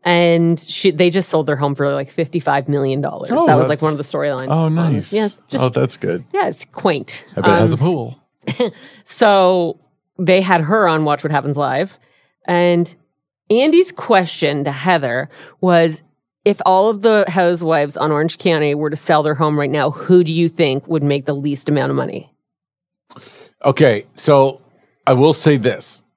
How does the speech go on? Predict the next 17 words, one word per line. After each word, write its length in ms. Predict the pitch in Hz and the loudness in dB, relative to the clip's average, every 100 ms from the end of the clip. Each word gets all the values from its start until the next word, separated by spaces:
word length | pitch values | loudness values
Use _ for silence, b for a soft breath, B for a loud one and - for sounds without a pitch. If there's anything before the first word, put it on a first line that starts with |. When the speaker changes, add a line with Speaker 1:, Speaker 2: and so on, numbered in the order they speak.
| _ _ _ - | _ _ _ 0
Speaker 2:
That 140 | 127 | 0
is 120 | 123 | 2
a 80 | 135 | 0
phenomenal 1000 | 123 - 143 127 123 127 127 120 113 104 | -2 0 2 2 2 4 4 4 2 -2
question. 560 | - - 123 147 - - | -4 -6 -6 -10 -16 -6
Speaker 1:
He's 140 | 311 - | -2 -2
a 40 | |
fucking 460 | - - 254 240 208 | -4 -2 -2 0 -4
asshole, 440 | 254 156 - 127 | -4 -6 -6 -6
though. 120 | - | -8
Speaker 2:
I'll 140 | - 101 | -6 -6
tell 180 | - 139 | -2 2
you 60 | |
Speaker 1:
It 60 | 240 | 2
Speaker 2:
why 220 | - 320 | 4 2
he's, 160 | 131 370 | 2 0
Speaker 1:
doesn't 160 | 349 | -2